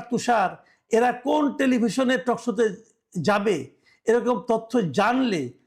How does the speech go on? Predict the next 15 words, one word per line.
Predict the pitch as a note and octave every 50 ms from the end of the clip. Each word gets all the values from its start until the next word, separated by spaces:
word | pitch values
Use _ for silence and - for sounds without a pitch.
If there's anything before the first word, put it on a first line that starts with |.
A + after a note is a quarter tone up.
| _ _ -
আগে | - F3+ A#3 A#3 B3+
থেকে | A#3+ A#3+ B3+ A#3+ C4
জানানোর | A3 F3 G#3+ A3 A3+ A3 A3 A3 G#3+
অনুরোধ | G#3+ - G#3 G#3+ G#3+ G#3 G3+ G3 -
থাকলো। | - F3+ - D3 C#3 C3+ C3 - _ _ _ _ _ -
মায়ের | F#3 F#3 G#3 A#3 B3 B3 A#3+ A#3
উপর | A3 E3+ G3+ G3
কোনো | - G3+ G3 F#3+
মেডিসিন | F3+ F3+ F3+ F#3 - - - E3+ D3+
নাই। | C#3 C3 B2+ A#2+ - _ _ _ _ _ _ _ _
সে | - C#4+
কি | - - - C#4
বলতে | C#4+ D#4 A#3+ - G#3+
চায় | - F#3+ D#3+ D3
আমাদেরকে? | C3 C#3 B2+ C3+ B2+ A#2+ - D3 C3